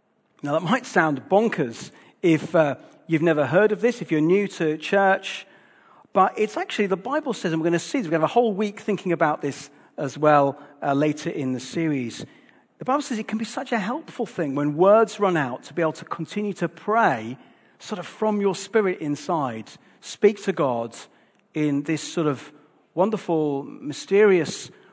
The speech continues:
way, speaking a language you don't know, but there's a sense of connection with God. Paul also says that when this is done in a church meeting, and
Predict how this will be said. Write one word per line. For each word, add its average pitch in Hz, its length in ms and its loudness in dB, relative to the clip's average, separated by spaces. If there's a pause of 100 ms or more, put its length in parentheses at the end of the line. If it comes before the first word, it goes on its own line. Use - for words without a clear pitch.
way, 139 300 0
speaking 196 500 2
a 156 80 2
language 143 460 0
you 135 80 -4
don't 185 240 2
know, 113 400 -4 (340)
but - 120 -8
there's 143 160 -10
a 143 40 -6
sense 151 320 -6
of 147 60 -16
connection 135 640 -8 (560)
with 127 220 -10
God. 120 400 -4 (1120)
Paul 311 180 2
also 320 280 4
says 165 340 0
that 165 120 4
when 247 300 2
this 262 200 -4
is 160 140 -6
done 170 220 4
in 160 120 2
a 143 60 -2
church 147 360 0
meeting, 240 400 0
and 143 180 0